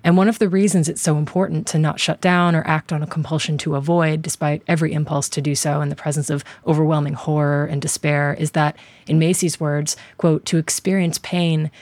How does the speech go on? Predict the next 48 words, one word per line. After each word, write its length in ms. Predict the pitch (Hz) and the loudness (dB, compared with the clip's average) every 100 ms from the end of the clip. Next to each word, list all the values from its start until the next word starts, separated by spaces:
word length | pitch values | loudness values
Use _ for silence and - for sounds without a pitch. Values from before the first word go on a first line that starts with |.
| - - | -6 0
is 140 | 170 | 4
a 40 | |
measure 460 | 165 160 160 151 147 | 4 4 2 2 0
of 160 | 160 156 | 0 0
our 240 | 147 151 | 2 0
evolution." 560 | 151 151 147 147 151 - _ _ _ _ _ _ _ _ _ _ _ _ _ _ _ _ _ _ _ | -2 -2 -2 -4 -4 -10 _ _ _ _ _ _ _ _ _ _ _ _ _ _ _ _ _ _ _
That 220 | 190 208 | -2 0
makes 240 | 190 165 - | 0 0 0
sense 300 | 185 180 - | 2 0 0
to 80 | 151 | -2
me, 260 | 156 170 - | -2 -6 -4
looking 300 | 160 156 151 | -2 0 0
back, 320 | 151 151 - | 0 0 -2
because 400 | 160 - 147 - - | -6 -2 -2 -4 -6
it's 180 | - - - | -8 -4 0
often 400 | 165 170 165 151 | 2 2 0 0
been 200 | 147 151 | 0 -4
pain 320 | - 151 147 | -4 -4 -2
that 120 | 156 | -2
was 180 | 156 - | -2 0
too 160 | - 165 | 0 2
great 200 | 147 - | 0 -2
to 80 | 151 | -2
bear 280 | 147 143 | 0 0
alone 480 | 143 143 156 151 147 | 2 2 2 2 2
that 100 | 147 | 0
drove 280 | - 147 143 | 0 0 0
me 240 | 147 143 | 0 -2
to 80 | 139 | -4
therapy, 560 | 156 180 180 160 - - | 0 2 2 0 -8 -14
finally, 580 | - 147 156 160 151 - | -6 0 2 0 -2 -6
or 180 | - 151 | -4 -2
to 120 | 147 | -2
spiritual 420 | - - 202 196 156 | -4 -2 0 0 -2
practice, 500 | 135 - - - 180 | -4 -8 -10 -10 -8
or 80 | 170 | -4
to 120 | 165 | 2
leaving 460 | 180 208 208 202 | 4 4 4 4
the 80 | 185 | 4
lonely 300 | 165 165 165 | 2 2 0
hunter's 340 | 156 156 160 - | 0 -2 -4 -2
cabin 420 | 156 151 151 147 | -2 0 0 -2
in 60 | |
the 60 | 147 | -2
middle 240 | 143 160 | -2 -2
of 100 | 165 | -2
the 60 | 175 | 0
night 260 | 165 147 | 0 0